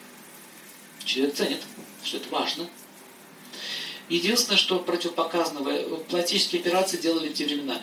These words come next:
Единственное, что противопоказано, когда операция угрожает жизни. Потому что жизнь важнее, чем твое тело. Ее внешность. Понимаете идею? Не надо этого сумасшествия.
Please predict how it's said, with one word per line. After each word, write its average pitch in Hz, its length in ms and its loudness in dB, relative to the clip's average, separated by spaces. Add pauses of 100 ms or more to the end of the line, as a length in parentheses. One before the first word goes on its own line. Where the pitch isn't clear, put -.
(280)
Единственное, 202 340 0
что 175 160 2
противопоказано, 165 880 -2 (760)
когда 170 340 2
операция 156 580 0
угрожает 135 480 0
жизни. 113 240 0 (1200)
Потому 147 320 -2
что 143 220 0
жизнь 160 260 2
важнее, 131 380 0
чем 160 160 -4
твое 123 260 -4
тело. 113 240 -6 (1600)
Ее 127 180 -2
внешность. - 440 -4
Понимаете 226 340 -4
идею? - 200 -4 (680)
Не - 80 -8
надо 320 180 0
этого - 160 -12
сумасшествия. - 580 -6